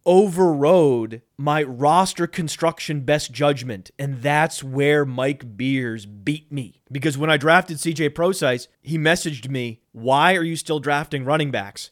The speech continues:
And I messaged him back, "I don't know, Mike. I don't know why I did that." The whole reason I invested so much early round capital in the running back position is so I wouldn't have to draft running backs late. I would be required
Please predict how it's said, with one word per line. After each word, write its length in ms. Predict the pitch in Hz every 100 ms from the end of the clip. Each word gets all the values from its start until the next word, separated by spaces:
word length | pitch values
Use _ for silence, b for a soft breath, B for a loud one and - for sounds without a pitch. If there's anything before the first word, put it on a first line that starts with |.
| _
And 120 | 156 156
I 80 |
messaged 460 | 131 160 175 156 127
him 140 | 143
back, 380 | 131 160 156 - _
"I 200 | - -
don't 420 | 311 220 277 302 302 277
know, 600 | 269 330 339 381 262 240
Mike. 560 | 208 226 233 220 247 - 277
I 220 | 349 415
don't 320 | 415 392 370
know 260 | 370 415 392
why 300 | 359 381 370
I 140 | 359 339
did 240 | 330 403 480
that." 500 | 269 190 190 180 - _ B B B 294
The 220 | 165 247 226
whole 340 | 285 339 294
reason 420 | 302 320 262 247
I 180 | 233 233
invested 920 | 240 220 185 226 240 - 175 160 156 b b b
so 320 | - - 220
much 260 | 247 247 -
early 360 | 208 233 247 240
round 400 | 208 208 214 196
capital 500 | - 196 196 185 180
in 100 | 175
the 80 | 165
running 280 | 175 180
back 260 | 165 151 147
position 560 | 156 127 147 - 135 127 B
is 160 | - 190
so 200 | - 220
I 80 | 208
wouldn't 460 | 165 165 247 226
have 440 | 202 - 226 233 -
to 100 | 185
draft 480 | 139 170 190 202 185
running 340 | 156 190 196
backs 280 | 190 180 -
late. 220 | 202 190
I 80 | 185
would 240 | 214 165
be 200 | 165 202
required 960 | 190 165 - 196 190 190 208 180 151